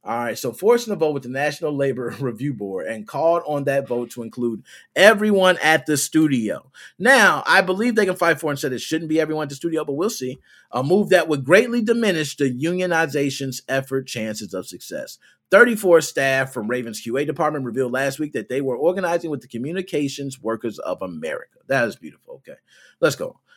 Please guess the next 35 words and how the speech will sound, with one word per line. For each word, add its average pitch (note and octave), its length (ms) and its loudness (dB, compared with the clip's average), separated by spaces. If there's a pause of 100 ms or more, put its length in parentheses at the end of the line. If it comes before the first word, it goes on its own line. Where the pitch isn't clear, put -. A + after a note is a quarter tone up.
(200)
"We G3+ 120 4
carefully A3+ 360 8
reviewed F3+ 340 0
and D3+ 80 0
considered D#3 360 -6
the D3 60 -8
C E3 180 -8
W C#3 320 0
A B2+ 80 -2
initial B2 340 -6
request D#3+ 420 -2
last C3 300 -4
week G#3 260 0
and D#3 140 -6
tried G3 320 2
to G3+ 80 0
find F#3 300 2
a E3 100 2
mutually C#4 760 8
acceptable A3+ 760 4
solution G#3 800 -2 (640)
with D3+ 200 -2
the C#3+ 60 -4
C E3+ 200 -4
W D3 340 2
A C#3 80 0
that B2 220 -2
would F3+ 160 2
have F3 220 0
led D3+ 320 0
to C3+ 120 -6
an A#2 120 -8 (100)
expedited F#3 880 0 (240)
election D3+ 800 0 (220)
process," - 960 -6